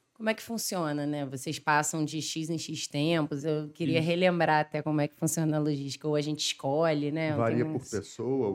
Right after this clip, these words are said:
Speaker 3: os planos?
Speaker 2: Varia. A gente tem vários planos, e aí o que a gente usa pra, pra identificar ali qual é o teu perfil de geração de resíduos é o
Speaker 1: Uhum.
Speaker 2: número de pessoas da tua casa. Então, pra duas pessoas, a gente indica um plano de coleta quinzenal. Coleta de
Speaker 1: Ah,
Speaker 2: quinze em
Speaker 1: legal.
Speaker 2: quinze dias e com o nosso baldinho menor.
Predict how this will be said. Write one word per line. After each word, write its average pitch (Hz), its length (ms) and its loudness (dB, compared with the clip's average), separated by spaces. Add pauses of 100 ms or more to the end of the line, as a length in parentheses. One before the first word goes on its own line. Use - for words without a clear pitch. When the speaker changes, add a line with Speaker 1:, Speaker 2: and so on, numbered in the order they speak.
(120)
Speaker 3:
os - 160 -20
planos? 131 520 -6 (260)
Speaker 2:
Varia. 131 400 4
A - 20 4
gente 127 240 4
tem 135 100 2
vários 139 360 4
planos, 143 600 0
e 131 120 4
aí 127 200 6
o 139 80 2
que 135 140 -2
a 135 40 2
gente 135 260 0
usa 131 180 0
pra, 127 320 0
pra 117 240 -4
identificar 120 640 0
ali 127 180 6
qual 120 220 2
é - 20 0
o 113 80 0
teu 117 160 -4
perfil 123 520 -2
de 127 120 -6
geração 110 380 -2
de 110 100 -4
resíduos 123 320 -4
é - 20 0
o 135 40 2
Speaker 1:
Uhum. 131 60 6
Speaker 2:
número 135 260 4
de 127 80 -10
pessoas 131 400 0
da 131 100 -2
tua 135 160 -2
casa. 113 320 2 (380)
Então, 104 160 -6
pra 107 160 2
duas 147 280 2
pessoas, 127 440 -2
a 113 60 -6
gente 120 280 -2
indica 123 260 -2
um 123 80 -2
plano 123 240 2
de 127 100 -2
coleta 123 360 2
quinzenal. 135 800 0
Coleta 104 320 -6
de 147 80 -10
Speaker 1:
Ah, - 20 -14
Speaker 2:
quinze 123 260 0
em 120 40 0
Speaker 1:
legal. 120 120 -10
Speaker 2:
quinze 117 240 -2
dias 135 480 -4
e 127 120 -6
com 131 120 -6
o - 20 4
nosso 127 260 4
baldinho 127 440 4
menor. 139 380 0